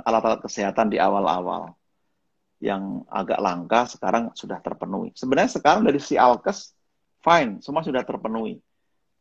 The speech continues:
Eh, nakes juga sudah mendapat insentif, lalu vaskes juga sudah mulai diinventarisasi supaya lebih baik. Sayangnya memang, eh, testing, tracing,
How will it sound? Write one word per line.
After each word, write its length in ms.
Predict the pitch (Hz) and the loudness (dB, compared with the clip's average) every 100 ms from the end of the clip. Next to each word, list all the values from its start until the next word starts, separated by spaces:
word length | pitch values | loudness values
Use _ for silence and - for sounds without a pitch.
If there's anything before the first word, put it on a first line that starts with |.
| _ _ - | _ _ -2
Eh, 220 | 123 127 | 4 4
nakes 400 | 131 143 139 196 | 6 4 2 -4
juga 240 | - 123 123 | 0 2 2
sudah 240 | 123 120 | 0 -2
mendapat 400 | 113 107 107 104 | 0 0 0 -4
insentif, 720 | 113 - 98 98 90 160 - _ _ _ _ _ _ - | -6 -8 -8 -6 -2 -2 -2 _ _ _ _ _ _ 0
lalu 480 | 113 113 143 151 - - | 4 6 4 2 -2 0
vaskes 640 | 131 117 - - 185 - - | 2 2 -2 -2 -2 -4 -6
juga 320 | 117 117 127 | -2 0 0
sudah 320 | 120 104 117 | -2 -4 -4
mulai 480 | 104 104 135 160 170 _ _ _ - | -4 0 0 -2 -10 _ _ _ -2
diinventarisasi 1120 | 123 123 117 117 107 104 101 98 98 139 151 | 2 2 2 0 2 0 0 -2 -2 0 0
supaya 460 | - 107 101 107 120 | -2 -6 -2 0 0
lebih 240 | 110 101 | 0 -4
baik. 320 | 98 98 104 - _ | -6 -6 -6 -8 _
Sayangnya 560 | 147 165 160 143 98 104 | 6 6 6 2 -2 -2
memang, 500 | 120 92 78 - 175 _ _ _ _ _ _ _ _ _ _ _ _ _ _ _ - _ _ - | -2 -2 -6 -12 -14 _ _ _ _ _ _ _ _ _ _ _ _ _ _ _ -20 _ _ -2
eh, 320 | 117 117 113 - _ _ _ _ _ _ _ _ _ _ | 2 4 2 0 _ _ _ _ _ _ _ _ _ _
testing, 720 | 147 135 - - 165 175 165 - - | -2 -2 -2 2 2 0 -10 -12 0
tracing, 640 | 151 143 - 160 165 160 | 2 2 2 0 0 -10